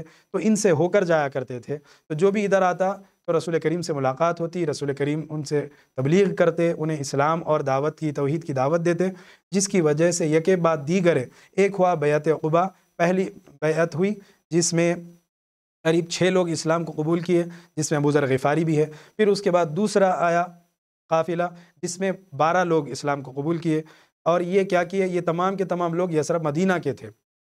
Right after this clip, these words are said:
मदीने को पहले यसरब कहा जाता, मदीने के लोग थे। तो ये लोग क्या करें, रसूल करीम से ये अहद किए कि हम इस्लाम को कबूल करते हैं और हम इस्लाम का काम अपने शहर में करेंगे। चुनाचे वो गए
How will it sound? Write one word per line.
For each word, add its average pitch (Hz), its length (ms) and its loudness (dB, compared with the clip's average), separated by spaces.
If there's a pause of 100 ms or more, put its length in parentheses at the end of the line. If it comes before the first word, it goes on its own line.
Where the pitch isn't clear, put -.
मदीने 147 300 -2
को 165 100 0
पहले 160 260 2
यसरब 160 280 0
कहा 151 200 2
जाता, 160 300 -2 (360)
मदीने 196 320 2
के 175 140 0
लोग 131 240 0
थे। 107 140 -12 (480)
तो 175 320 4
ये 190 180 2
लोग 196 200 2
क्या 180 160 2
करें, 175 320 0 (240)
रसूल 196 260 -2
करीम 175 300 0
से 170 220 0 (120)
ये 175 140 0
अहद 185 300 0
किए 170 240 -2
कि 165 120 -4
हम 156 260 -4
इस्लाम 147 360 -2
को 151 100 -6
कबूल 143 300 0
करते 185 280 0
हैं 214 180 0 (260)
और 170 160 2
हम 180 240 -2
इस्लाम 160 440 -2
का 165 140 -2
काम 160 300 -4
अपने 208 260 -2
शहर 165 260 0
में 147 140 -4
करेंगे। 127 280 -4
चुनाचे 180 920 -4
वो 151 200 0
गए 165 340 2